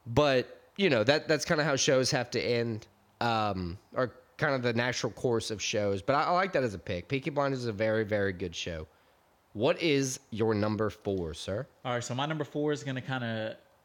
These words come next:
Speaker 2: I don't know if this stretches the rules of T V show. It's gonna be a miniseries.
Speaker 1: Oh, I, man, I don't want you to pick what I think you're gonna pick.
Speaker 2: My number four is gonna be Band of Brothers.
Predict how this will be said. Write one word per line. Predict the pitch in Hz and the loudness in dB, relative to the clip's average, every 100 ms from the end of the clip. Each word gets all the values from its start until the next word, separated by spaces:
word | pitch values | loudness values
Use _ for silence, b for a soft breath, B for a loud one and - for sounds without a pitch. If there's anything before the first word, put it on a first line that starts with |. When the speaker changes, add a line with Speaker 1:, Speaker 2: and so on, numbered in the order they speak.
| _ - | _ -6
Speaker 2:
I | 127 | -4
don't | 147 | -2
know | 143 | -4
if | 139 | -4
this | 139 | -6
stretches | - - 131 139 123 | -6 -4 -4 -4 -6
the | 120 | -4
rules | 117 127 123 | -2 -4 -4
of | 113 | -8
T | - 127 | -8 -8
V | 135 | -8
show. | - 143 143 143 | -8 -6 -6 -8
It's | 139 | -10
gonna | - 127 | -10 -6
be | 123 | -4
a | |
miniseries. | 104 110 127 123 147 143 147 156 160 - - - | -4 -4 -6 -6 -8 -8 -8 -10 -10 -12 -12 -12
Speaker 1:
Oh, | 139 147 143 135 | -6 -4 0 2
I, | 127 123 | 2 0
man, | 131 127 127 | 0 2 2
I | |
don't | 131 127 123 | 2 4 4
want | 131 117 | 2 2
you | 123 | 2
to | 113 | 2
pick | 123 107 113 | 0 2 2
what | 107 | 2
I | |
think | 104 110 95 | 2 -2 -2
you're | 107 | -4
gonna | 107 | -4
pick. | 95 113 113 107 - | -4 -2 -2 -2 -4
Speaker 2:
My | 139 | -4
number | 170 160 | -2 -4
four | - 165 | -2 -4
is | 160 | -2
gonna | 147 | -4
be | 127 | -4
Band | 110 123 127 | -2 -2 -4
of | 110 | -4
Brothers. | 107 101 - 101 - - | -4 -6 -10 -12 -10 -10